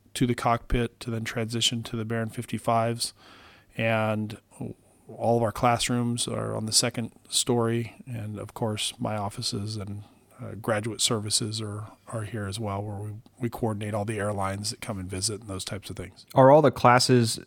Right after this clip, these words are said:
Speaker 2: physically in person here at C A U, or is, what the type of ed-, what type of class structure do we,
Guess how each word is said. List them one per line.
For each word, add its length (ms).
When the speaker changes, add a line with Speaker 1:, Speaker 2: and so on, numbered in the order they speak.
Speaker 2:
physically 680
in 120
person 320
here 160
at 100
C 160
A 140
U, 160
or 320
is, 300
what 340
the 100
type 240
of 120
ed-, 200
what 140
type 240
of 260
class 240
structure 340
do 140
we, 180